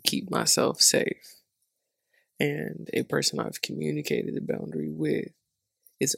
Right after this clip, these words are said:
unwilling to participate in keeping me safe, in me keeping me safe, then the need for more time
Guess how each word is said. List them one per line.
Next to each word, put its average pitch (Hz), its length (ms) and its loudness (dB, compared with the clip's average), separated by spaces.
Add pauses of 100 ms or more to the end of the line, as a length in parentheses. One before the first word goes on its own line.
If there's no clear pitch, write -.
unwilling 156 600 0
to - 120 -10
participate - 1120 -2
in - 220 -8
keeping - 680 -4 (240)
me 123 280 -4
safe, - 520 -2
in 127 220 -6
me 139 160 0
keeping 147 360 -6
me 160 120 -8
safe, - 240 -2 (1600)
then 117 520 -4 (1040)
the 139 160 2
need 127 420 2
for 113 220 -6
more 117 680 -4 (160)
time - 680 -2